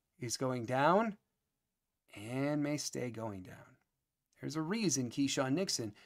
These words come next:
is getting way more snaps in the boundary than he ever has before.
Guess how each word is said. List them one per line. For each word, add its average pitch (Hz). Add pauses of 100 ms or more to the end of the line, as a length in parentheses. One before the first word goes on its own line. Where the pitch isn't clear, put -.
(120)
is 127
getting 123
way 143
more 170
snaps 156
in 151
the 147
boundary 135 (240)
than -
he 120
ever 107
has 95
before. -